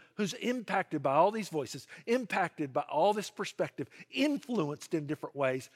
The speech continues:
and their life literally dries up in a way that they just blow with the winds. You know, the New Testament describes immaturity in the same way, that the immature person is always driven back and forth.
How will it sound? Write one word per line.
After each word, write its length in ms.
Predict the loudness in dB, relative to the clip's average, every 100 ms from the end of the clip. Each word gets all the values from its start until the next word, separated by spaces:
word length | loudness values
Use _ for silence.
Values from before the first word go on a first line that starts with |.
| -20 -8
and 100 | 0
their 140 | 4 4
life 380 | 4 2 0 0
literally 540 | 0 2 2 2 0
dries 420 | 0 4 4 4
up 160 | 2 0
in 60 | 0
a 60 |
way 280 | 4 4 4 -2 -8
that 140 | -2 0
they 120 | 0
just 300 | -2 -6 -4
blow 500 | 2 6 6 4 0 -6
with 280 | -6 -6 -4
the 80 |
winds. 420 | -6 -6 -12 -18 -20 _ _ _ _ _ _ _ _ -6
You 60 |
know, 60 | -2
the 80 | 0
New 160 | 0
Testament 420 | 0 -2 -2 -8
describes 460 | -8 -6 0 0 0
immaturity 580 | -8 -8 -6 -4 -4 -6
in 80 | -10
the 80 |
same 320 | -6 -4 -4 -4
way, 260 | -6 -6 -16 _ _ _ _ _ _
that 100 | -10
the 140 | -10 -4
immature 560 | -2 0 -2 -2 -2 -2
person 580 | -2 -6 -4 -10 -12 -14 _ _ _ _ -14
is 100 | -8
always 340 | -2 0 0
driven 600 | -4 0 2 2 -2 -6 -12 _ _ _ _ _ _
back 220 | -4 -4
and 100 | -8
forth. 300 | -10 -12 -14